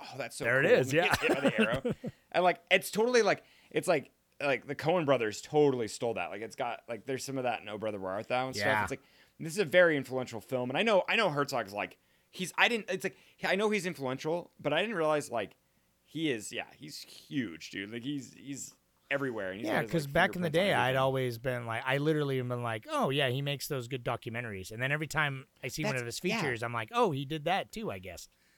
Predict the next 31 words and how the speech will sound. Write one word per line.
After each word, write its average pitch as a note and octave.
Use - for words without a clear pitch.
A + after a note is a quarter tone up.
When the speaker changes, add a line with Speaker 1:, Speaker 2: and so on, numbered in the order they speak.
Speaker 2:
Like, A#2
I, D3
for F3
Speaker 1:
Right. G#3+
Speaker 2:
the F3
longest F3+
time, D3
I C3+
didn't E3
even G#2+
know A2
he A2+
did D#3+
features F2
'cause G#2+
I A#2
knew C3
him B2
from, C3
like, B2+
Grizzly D3+
Man G2
and, F2+
like, G2+
Cave G#2
of A#2+
Forgotten D3+
Dreams D#3
and F#2+
then, G#2
like, G2+